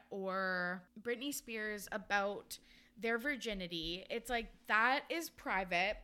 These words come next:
If they are offering that up themselves, great, but, like, don't inquire about it. Like, it's, it's fucking weird. If she had something related to sex, like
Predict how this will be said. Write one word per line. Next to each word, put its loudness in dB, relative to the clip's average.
If 4
they 6
are 2
offering 2
that 4
up 2
themselves, -2
great, 0
but, 0
like, 0
don't -2
inquire 0
about -4
it. -4
Like, -4
it's, 0
it's -4
fucking -6
weird. -4
If 0
she 0
had 2
something -4
related -2
to -6
sex, -2
like -2